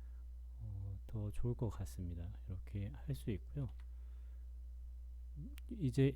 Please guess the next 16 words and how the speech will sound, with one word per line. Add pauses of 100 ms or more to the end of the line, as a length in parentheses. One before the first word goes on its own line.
(100)
이
변수
int
에이아이알에는 (1040)
열
개의
인트
값을
담을
수
있는데요. (760)
담는
방법은 (200)
간단합니다. (720)
int (580)
에이아이알